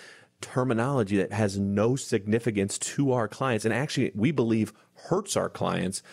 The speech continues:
And because of that, we will literally keep the licensing so we can stick it to them and say, "Listen, we could be, we choose not to be."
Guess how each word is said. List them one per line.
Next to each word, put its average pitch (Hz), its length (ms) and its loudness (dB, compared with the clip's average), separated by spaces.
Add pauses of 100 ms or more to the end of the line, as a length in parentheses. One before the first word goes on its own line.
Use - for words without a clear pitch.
(200)
And 104 80 0
because 135 360 0
of 139 80 -2
that, 98 180 0
we 123 80 2
will 120 200 2
literally 127 380 2 (180)
keep 170 240 -2
the 135 100 0
licensing 139 580 0
so 120 160 0
we 117 100 4
can 98 140 -4
stick - 260 -2
it 147 60 -4
to 156 80 -2
them 143 60 -2
and 123 60 -4
say, 117 120 0
"Listen, 123 340 -2 (640)
we 120 160 4
could - 340 -2
be, 196 340 0
we 113 140 2
choose 110 340 0
not 101 380 0
to - 100 0
be." - 280 -8